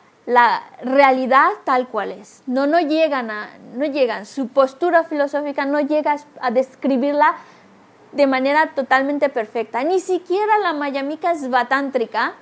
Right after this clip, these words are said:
logra descifrar totalmente la realidad. La única que consigue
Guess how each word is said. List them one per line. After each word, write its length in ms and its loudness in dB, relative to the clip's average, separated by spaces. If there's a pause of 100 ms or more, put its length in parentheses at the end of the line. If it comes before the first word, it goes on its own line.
(640)
logra 600 6 (300)
descifrar 960 0 (480)
totalmente 960 0 (220)
la 180 -2
realidad. 540 -8 (400)
La 240 6
única 640 4
que 140 -2
consigue 880 -2